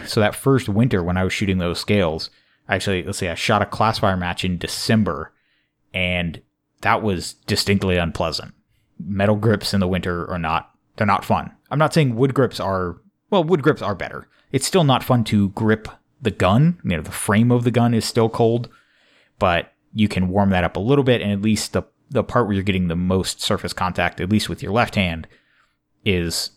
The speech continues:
relatively temperature neutral, whereas with, with metal grips, it, that's not the case. So I tried all those, went, and it always ended up back with the wood grips. I played around with trying to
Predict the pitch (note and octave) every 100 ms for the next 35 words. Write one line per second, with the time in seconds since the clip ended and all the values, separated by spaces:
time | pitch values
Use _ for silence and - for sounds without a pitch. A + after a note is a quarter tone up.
0 | _ G#2+ G2+ A2+ G#2 - G2 F2+ - G2
1 | F#2 F2 F2+ F2+ - C#2 - - F#2+ F2+
2 | E2+ F2+ F#2+ _ _ G2 F#2 F2 E2+ E2+
3 | - - - - _ G2 - C#2 - -
4 | A1 - _ _ _ _ _ _ - _
5 | _ _ - - F#2 E2+ G#2+ F#2 G2 _
6 | - D#3+ C#3 B2 A#2 A2+ A2 G#2+ - _
7 | B2+ A#2+ A2 G#2+ A#2 A2 G#2+ A#2 G#2+ G#2
8 | G2+ G2+ - G2 F#2 G2 F#2+ F#2+ F#2+ G#2
9 | G2+ - A2 E3+ D3+ A#2+ A2 G#2+ G#2+ F#2+